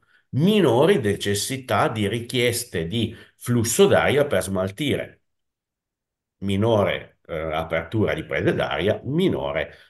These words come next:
ehm, resistenza e tutto quello che ne segue. Eh, questo deve essere studiato e attenzionato, ma soprattutto ecco che è importante durante la gara anche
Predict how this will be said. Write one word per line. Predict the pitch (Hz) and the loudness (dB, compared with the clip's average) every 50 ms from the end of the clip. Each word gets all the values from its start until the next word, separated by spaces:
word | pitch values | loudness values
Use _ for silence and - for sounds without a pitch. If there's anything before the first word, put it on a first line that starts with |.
| _ _ _ | _ _ _
ehm, | - 85 80 80 78 76 76 73 73 71 71 71 69 69 69 69 67 67 65 65 64 62 64 65 - _ _ _ _ _ _ _ _ _ _ _ _ _ | -2 0 2 2 2 0 0 -2 -2 -2 -2 -2 -4 -4 -6 -8 -10 -12 -10 -12 -12 -12 -14 -16 -18 _ _ _ _ _ _ _ _ _ _ _ _ _
resistenza | - - 85 80 78 80 80 123 151 - - - 64 69 87 85 104 | -10 -6 -4 -2 -2 -2 -2 -2 -2 -2 -2 -2 -4 -2 -2 -4 -4
e | 95 | -6
tutto | - 87 80 85 82 | -6 -8 -10 -10 -8
quello | - 78 76 76 | -6 -4 -4 -4
che | 71 - 76 | -6 -6 -10
ne | 71 69 | -10 -10
segue. | 69 - - - 65 57 62 62 57 - - - _ _ - - - _ _ _ | -10 -10 -10 -10 -10 -10 -12 -14 -16 -18 -18 -20 _ _ -20 -20 -20 _ _ _
Eh, | _ 107 101 98 92 92 95 90 90 90 85 87 87 85 82 82 - | _ 0 2 4 4 4 4 4 4 4 2 2 0 0 -2 -2 2
questo | - 123 117 117 - - - 73 64 - - _ _ _ _ _ _ _ _ _ _ _ _ | 2 4 4 2 2 0 0 0 0 -4 -12 _ _ _ _ _ _ _ _ _ _ _ _
deve | - 92 92 95 101 | -6 -4 -2 -2 -2
essere | 104 107 - - 101 92 82 76 67 64 - - _ _ _ _ _ _ _ _ _ _ - - | -2 -2 -2 -2 -2 -2 0 -2 -4 -6 -10 -20 _ _ _ _ _ _ _ _ _ _ -20 -14
studiato | - - - - - 113 110 92 107 110 107 95 - - - - 85 73 71 71 | -12 -12 -14 -10 -6 -6 -4 0 2 2 2 2 0 -2 -4 -6 -6 -4 -4 -4
e | 73 69 | -4 -4
attenzionato, | 67 62 - - - - 82 82 82 - 202 214 151 80 67 - - - 165 165 | -4 -6 -8 -10 -8 -8 -6 -6 0 4 4 6 6 4 0 0 2 2 2 2
ma | - 98 107 101 | 0 -2 -2 -2
soprattutto | - - - 95 82 - - 175 175 175 - 110 98 92 - - - 180 180 180 180 - | -2 -2 -4 -4 -4 -2 -4 -4 -4 -4 -2 -2 -2 -2 -4 0 4 4 4 4 4 2
ecco | - 127 131 131 - - 107 90 87 | 0 0 0 0 -4 -6 -6 -6 -4
che | - 98 | -4 -2
è | 87 | -2
importante | 90 95 90 - 90 87 - - - - 117 131 123 107 104 - - 87 | -2 -2 -2 -2 -4 -6 -6 -2 0 2 4 4 4 2 -2 -4 -6 -6
durante | 80 87 87 80 87 92 95 92 90 - 90 87 | -4 -4 -4 -2 0 0 -2 -2 -4 -4 -2 -2
la | 87 87 | -2 -2
gara | 87 95 110 107 101 98 - 80 78 76 | 0 2 2 2 2 2 0 -2 -2 -4
anche | 73 - 92 85 85 87 82 80 80 71 | -4 -4 -4 -4 -4 -8 -8 -8 -10 -10